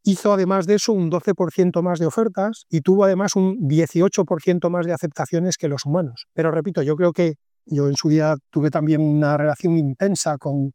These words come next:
el trabajo de recruiting y lo realmente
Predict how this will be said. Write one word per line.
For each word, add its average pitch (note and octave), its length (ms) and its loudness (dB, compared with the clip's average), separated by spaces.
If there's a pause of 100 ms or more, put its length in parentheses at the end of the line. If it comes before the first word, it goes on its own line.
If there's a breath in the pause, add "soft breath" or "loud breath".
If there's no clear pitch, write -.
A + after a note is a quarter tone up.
el C#3 240 -2
trabajo D3+ 400 -2
de D#3 460 0
recruiting F3+ 520 -2 (140)
y E3 360 2
lo D3+ 280 2
realmente D#3+ 640 0